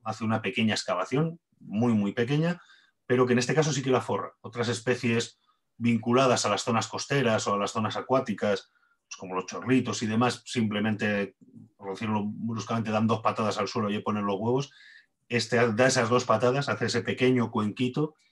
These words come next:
y, pero lo forra, el pequeño, le, le aporta, le aporta algo de material.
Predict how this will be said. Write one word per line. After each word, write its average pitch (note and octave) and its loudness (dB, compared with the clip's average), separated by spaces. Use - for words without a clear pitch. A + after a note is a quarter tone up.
y, G2 -2
pero G2 -4
lo F#2+ 0
forra, F#2+ -2
el - -10
pequeño, G#2 -2
le, G2 0
le G2+ 0
aporta, A2 0
le G#2+ -2
aporta G2+ -4
algo A2 2
de A2 -2
material. - -8